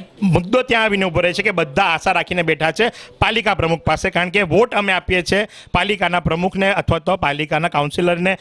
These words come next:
વેરો અમે ભરીએ છીએ પાલિકા કચેરીમાં. અને મેડમ, હવે વાત એવી આવી કે આરએફઓની ઓફિસ છે, અ, કામરેજ, અને કામરેજ જવું પડે, બરાબર ને? કામરેજ જ ને, બરાબર? તો હવે આ લોકો તો બધા એમ જ કહે છે કે વેરો જ્યારે અમે નગરપાલિકામાં ભરીએ, વોટ અમે અમારા પ્રતિનિધિને આપીએ, બરાબર,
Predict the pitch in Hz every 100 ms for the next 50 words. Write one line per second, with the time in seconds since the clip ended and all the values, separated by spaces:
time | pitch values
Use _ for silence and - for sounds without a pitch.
0 | - - 190 254 233 202 185 175 170 175
1 | 143 170 185 180 180 202 185 190 208 -
2 | - 214 220 180 226 220 185 202 185 190
3 | 202 190 180 175 - 147 190 190 202 196
4 | 156 196 180 - 196 - - - 175 190
5 | 190 185 196 165 160 180 156 156 185 160
6 | 175 175 135 123 110 _ 202 285 220 170
7 | 175 262 285 220 151 117 - - 165 214
8 | 240 - - 247 220 233 160 180 220 240
9 | 233 180 226 220 226 202 190 185 165 175
10 | 202 175 185 180 165 160 170 151 156 151
11 | 147 135 147 143 143 139 - 156 196 185
12 | 180 170 170 160 156 175 180 160 156 143
13 | 139 147 143 143 - - 156 180 180 190